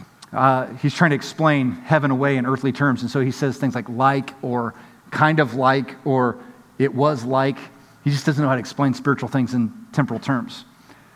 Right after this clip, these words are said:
And his description of Jesus in verse twelve of chapter one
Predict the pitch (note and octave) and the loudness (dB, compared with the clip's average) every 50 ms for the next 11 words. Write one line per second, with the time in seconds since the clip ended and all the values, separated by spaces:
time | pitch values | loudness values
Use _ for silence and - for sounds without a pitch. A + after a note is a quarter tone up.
0 | - _ - B2 A#2+ A#2+ C#3 C3 - - - - - - C3 - - F3+ C#3+ - | -20 _ -6 -4 -2 0 0 -2 -4 -8 -16 -14 -10 -8 -4 0 0 0 0 0
1 | C#3+ C3 A#2+ G#2+ - - D#3 E3+ E3+ C3 C3 B2 A#2 - C#3+ C#3 B2+ B2+ A#2 A2+ | -2 -2 -4 -6 -4 0 2 2 2 2 -2 -4 -6 -4 -2 0 0 0 -2 -4
2 | - - - D3+ D3 - - - D#3 D#3 D3+ D3+ C3+ B2+ A#2+ - - D#3 C3+ - | -6 -2 0 0 0 0 0 0 2 2 2 2 0 -2 -4 -2 0 0 0 0
3 | - C#3 B2+ A#2+ B2+ B2+ B2+ B2+ B2 | 0 -2 -2 -2 0 0 0 -2 -4